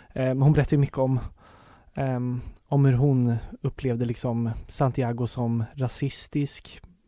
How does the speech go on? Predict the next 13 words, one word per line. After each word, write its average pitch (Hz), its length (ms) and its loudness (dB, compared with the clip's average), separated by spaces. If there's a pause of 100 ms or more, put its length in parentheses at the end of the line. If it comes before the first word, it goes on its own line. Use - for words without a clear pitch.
(380)
eh, 127 240 -4
och - 440 -8
typ 131 240 0
att 123 120 -2
det, 139 80 0
hela 127 280 2
den 127 80 2
här 127 80 4
resan 127 500 0
för 123 120 -2
henne 113 300 -2
kändes 113 440 -2
som, 110 440 -6